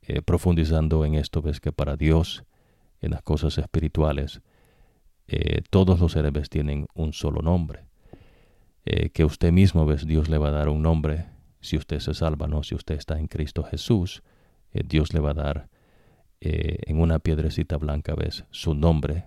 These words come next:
por el que va a ser conocido, ¿ves?, por toda la eternidad. Nadie más va a tener ese nombre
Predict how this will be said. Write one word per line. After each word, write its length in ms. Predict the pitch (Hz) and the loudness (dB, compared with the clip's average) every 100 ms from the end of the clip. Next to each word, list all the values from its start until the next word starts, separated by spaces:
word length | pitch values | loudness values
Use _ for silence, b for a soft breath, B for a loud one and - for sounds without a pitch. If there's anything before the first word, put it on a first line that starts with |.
| - - | -10 -2
por 140 | 76 | 0
el 100 | 73 | 0
que 100 | 78 | -2
va 100 | 73 | -2
a 40 | |
ser 220 | 71 76 76 | -2 -4 -2
conocido, 540 | 76 73 - 73 71 | -2 -2 -2 -2 -2
¿ves?, 200 | 71 - | -4 -8
por 220 | - - | -8 -8
toda 460 | - 71 69 85 - _ | -2 -2 -2 -6 -12 _
la 120 | 76 | -10
eternidad. 640 | - - 73 69 69 - - _ b b b b b b - | -6 -6 -4 -4 -6 -8 -14 _ b b b b b b -2
Nadie 400 | 71 80 87 85 | 0 4 4 4
más 240 | 98 95 | 4 2
va 100 | 76 | -2
a 40 | |
tener 280 | - 73 73 | -4 -4 -4
ese 180 | 78 - | -6 -6
nombre 360 | - - - | -6 -8 -12